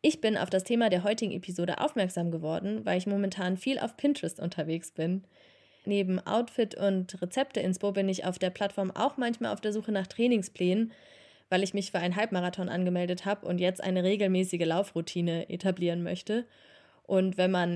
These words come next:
erstmal in der Sportbubble ist, wird einem auch schnell Content angezeigt, der Tipps zu einem allgemein gesunden Lebensstil gibt.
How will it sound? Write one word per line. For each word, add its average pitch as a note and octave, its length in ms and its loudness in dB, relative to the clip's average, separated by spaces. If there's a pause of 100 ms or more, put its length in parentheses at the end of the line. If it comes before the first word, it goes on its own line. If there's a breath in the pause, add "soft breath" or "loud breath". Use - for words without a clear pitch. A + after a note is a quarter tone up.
erstmal F#3 480 2
in F3 140 0
der F3 140 0
Sportbubble F3 500 2
ist, A3+ 360 0
wird F#3 160 0
einem F3 200 -2
auch F3+ 120 -2
schnell F3+ 200 0
Content B3 460 0
angezeigt, E3+ 640 -2
der E3+ 180 0
Tipps C4 240 -2
zu - 80 -2
einem F3+ 200 0
allgemein F3+ 520 4
gesunden E3 320 -2
Lebensstil E3 480 -4
gibt. D#3+ 380 -12